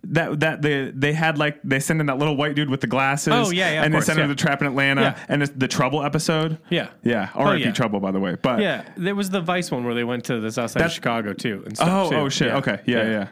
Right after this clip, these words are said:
Speaker 2: Yeah.
Speaker 1: I
Speaker 2: Those
Speaker 1: think
Speaker 2: were
Speaker 1: it's a, I think it's the same thing. Wasn't Noisy part of it? I don't know.
Speaker 2: I don't remember.
Speaker 1: Either way, it's not, it's not on the internet anymore. You have to search it.
Speaker 2: Mm.
Speaker 1: If you, you can, like, search the terms with, like, Chinese characters or something because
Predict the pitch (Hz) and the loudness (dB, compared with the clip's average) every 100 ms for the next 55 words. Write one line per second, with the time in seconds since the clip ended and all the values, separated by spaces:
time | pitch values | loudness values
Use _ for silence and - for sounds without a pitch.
0 | - 123 98 - 147 175 220 196 165 190 | -6 -6 -6 -2 0 2 2 0 0 0
1 | 262 233 - 170 156 156 131 101 113 147 | 0 -2 0 0 0 0 0 0 0 0
2 | 165 151 147 147 147 147 147 151 - _ | 0 0 0 0 -2 -2 -2 -6 -8 _
3 | _ 165 127 98 - - 113 95 90 104 | _ 0 0 -2 -6 -8 -8 -8 -6 -6
4 | 98 220 220 185 131 147 180 233 - 160 | 0 2 2 0 0 0 0 0 0 0
5 | 202 151 165 120 123 104 87 78 67 131 | 0 0 0 0 0 0 -2 -2 0 0
6 | 156 170 180 175 208 - - 127 110 90 | 0 0 0 0 0 -2 -4 -4 -4 -8
7 | - _ _ - 156 180 165 - - - | -18 _ _ -6 -2 0 0 -4 -8 -2
8 | 180 233 202 208 - 208 240 - 165 175 | 0 0 0 -2 0 0 0 -4 -2 -2
9 | - _ _ - 208 202 220 220 180 170 | -4 _ _ 0 2 4 2 0 0 0
10 | 170 131 - 180 180 180 - 170 180 214 | 0 -2 0 0 0 -2 0 0 2 0
11 | 220 214 233 226 247 202 175 190 165 | 0 0 0 0 0 0 0 0 -2